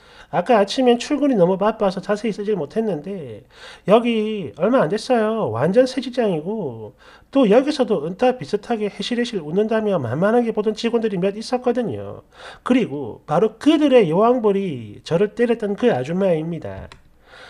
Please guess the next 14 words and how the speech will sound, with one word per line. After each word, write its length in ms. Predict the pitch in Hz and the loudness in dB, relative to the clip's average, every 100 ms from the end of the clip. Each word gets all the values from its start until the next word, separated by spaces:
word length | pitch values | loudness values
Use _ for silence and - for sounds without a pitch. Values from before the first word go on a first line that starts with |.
| - 139 | -4 2
여하튼 520 | 185 226 226 208 190 | 2 2 2 2 0
이 100 | 180 | -6
그지 340 | - - 135 220 | -10 -6 -2 0
같은 300 | 226 247 220 | 0 0 0
이 100 | 220 | 0
쌓이고 480 | - 226 208 233 | 2 4 4 2
쌓이다 480 | 254 254 190 175 196 | -2 0 0 0 -2
결국 380 | 196 196 202 190 | -2 2 2 2
어제 180 | 196 196 | 0 -4
터진 320 | - 226 233 | -4 -4 -2
건데 560 | 214 156 175 208 123 117 | -2 -2 -4 -8 -8 -12
솔직히 500 | - 226 - - 240 | -6 -6 -6 -10 -10
지르긴 480 | - - 175 262 277 | -8 -4 0 4 4
했지만 800 | 269 277 254 196 214 202 131 95 | 4 2 -2 0 0 -2 -4 -6